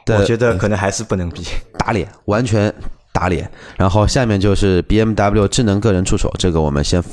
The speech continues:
Speaker 1: 放开一边不说。无线连接 CarPlay，然后其实这个上一代就会有，只不过这个无线 CarPlay 对于 iPhone 的电量是一个严峻的考验。啊，还有泊车辅助，就是倒车影像。
Speaker 2: 倒车影像。
Speaker 1: 倒车影像算卖点吗？<laughs>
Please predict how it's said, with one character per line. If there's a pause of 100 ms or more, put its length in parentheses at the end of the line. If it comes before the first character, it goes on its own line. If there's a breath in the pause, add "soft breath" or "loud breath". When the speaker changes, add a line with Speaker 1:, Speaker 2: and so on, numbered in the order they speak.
(140)
Speaker 1:
放
开
一
边
不
说。 (400 loud breath)
无
线
连
接
CarPlay， (500 loud breath)
然
后
其
实
这
个
上
一
代
就
会
有，
只
不
过
这
个
无
线
CarPlay
对
于 (200)
iPhone
的
电
量
是
一
个 (380)
严
峻
的
考
验。 (420 loud breath)
啊，
还
有
泊
车
辅
助，
就
是 (800 loud breath)
倒
车
影
像。
Speaker 2:
倒
车
影
像。
Speaker 1:
倒
车
影
像
算
卖
点
吗？
<laughs>